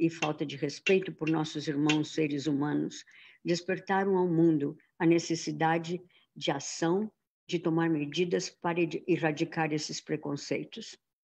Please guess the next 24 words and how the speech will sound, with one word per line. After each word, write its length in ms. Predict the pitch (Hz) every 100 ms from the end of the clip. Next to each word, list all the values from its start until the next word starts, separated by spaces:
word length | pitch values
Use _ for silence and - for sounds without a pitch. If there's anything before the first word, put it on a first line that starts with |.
| _ _ _ - - _ -
Mostra, 460 | 190 226 240 240
desde 600 | 202 180 226 262 240 190
o 40 | 208
início, 440 | 190 180 170 156
teve 300 | - 170 160
como 220 | 170 165
seu 280 | 156 - 170 - _
propósito 800 | - - - 196 214 214 208 220 214 - _
mostrar 420 | 175 170 - 185 180
filmes 460 | - 226 233 226
brasileiros 760 | 196 185 180 165 156 160 165 165
com 140 | 160
consciência 540 | 160 151 - 156 - 156
social, 580 | 160 - 202 160 - - _ _ _ - -
mostrando 440 | 175 170 180 175
aspectos 520 | 165 - 165 - 151
sociais 560 | - 151 - 160 175 170
que 120 | -
são 260 | 160 185 170
não 460 | - 180 214 247
somente 600 | 247 - 208 190 190 185
brasileiros, 720 | 175 165 151 156 147 143 - _ _ _ _
mas 280 | 170 156 156
universais. 960 | 180 170 165 160 151 - - - -